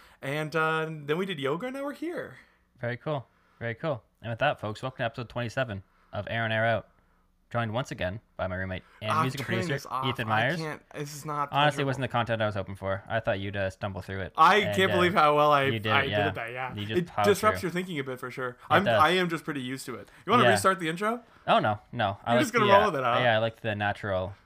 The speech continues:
Speaker 1: Sure.
Speaker 2: Just started. Just started. I'm gonna record a separate intro too before the music plays. Just, like, kinda
Speaker 1: I
Speaker 2: describing
Speaker 1: like
Speaker 2: what
Speaker 1: that.
Speaker 2: the podcast
Speaker 1: Yeah, I
Speaker 2: can
Speaker 1: like
Speaker 2: be. I like
Speaker 1: that.
Speaker 2: that. I did that last week. I think that's a good, good idea.
Speaker 1: I think it's a great idea.
Speaker 2: So I did, uh, I did this week write down some, uh,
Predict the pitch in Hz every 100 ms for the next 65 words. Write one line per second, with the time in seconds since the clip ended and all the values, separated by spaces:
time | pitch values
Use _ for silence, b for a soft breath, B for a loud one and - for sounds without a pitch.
0 | _ - 123 120 - 101 95 92 _ -
1 | - 98 101 151 156 131 135 113 - 117
2 | 107 104 104 110 95 92 110 101 101 98
3 | 82 - 95 85 - b b - 110 101
4 | - 98 90 - 147 139 101 107 101 -
5 | - 135 120 120 120 107 110 104 95 -
6 | 104 107 92 95 - 87 92 92 85 82
7 | - - 95 95 - - 107 92 92 -
8 | 135 131 120 127 117 76 58 - b b
9 | b - - 220 - 143 220 247 175 147
10 | 123 113 - - 131 185 170 147 131 120
11 | _ - - 120 131 - 123 117 110 95
12 | - 120 110 107 104 101